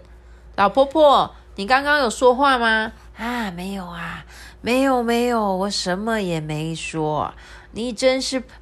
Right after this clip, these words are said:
帮了我一个大忙啊。”嗯？婆婆，但是生命之泉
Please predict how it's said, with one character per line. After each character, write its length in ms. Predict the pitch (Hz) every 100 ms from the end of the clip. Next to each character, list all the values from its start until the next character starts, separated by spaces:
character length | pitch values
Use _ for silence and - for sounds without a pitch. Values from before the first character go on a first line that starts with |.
| -
帮 360 | 302 311 311 320
了 100 | 285
我 200 | 208 196
一 100 | 208
个 100 | 202
大 220 | - 254 233 214 180 156
忙 100 | 156 156 170
啊。” 460 | 175 165 156 156 - - - - _ - _ _ _ _ - _ - - - -
嗯？ 360 | 170 196 277 339 - _ _ _ _ _ _ - -
婆 260 | 165 196 220
婆， 80 | 208
但 160 | 254 262
是 120 | 269
生 200 | 269 254
命 180 | 233 220
之 200 | 220 220
泉 280 | - 185